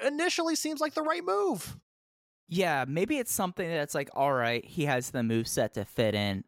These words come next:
Speaker 2: as Dragon Kid's heir, and he'll be cemented in that role. And then we will take, take the training wheels off and let him be himself.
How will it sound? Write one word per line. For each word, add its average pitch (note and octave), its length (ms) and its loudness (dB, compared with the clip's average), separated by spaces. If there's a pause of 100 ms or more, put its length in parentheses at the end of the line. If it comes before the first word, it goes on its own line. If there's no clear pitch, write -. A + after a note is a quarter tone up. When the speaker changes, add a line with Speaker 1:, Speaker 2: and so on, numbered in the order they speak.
(140)
Speaker 2:
as G2 400 0
Dragon G#2+ 360 0
Kid's G#2 280 -2
heir, F#2 440 2
and A2 100 0
he'll G#2+ 160 2
be G2+ 280 0 (260)
cemented B2 600 0
in G#2 140 0
that F#2 240 -2
role. F#2+ 480 2 (400)
And G#2 140 2
then A#2 220 0
we A2+ 120 2
will G#2+ 140 2
take, A2 320 -2 (160)
take A#2+ 220 0
the A2 80 -8
training G2 340 0
wheels E2+ 240 2
off D#2+ 480 0
and G2 120 -2
let G2 200 2
him G2+ 180 0
be F#2 160 0
himself. D#2+ 580 -2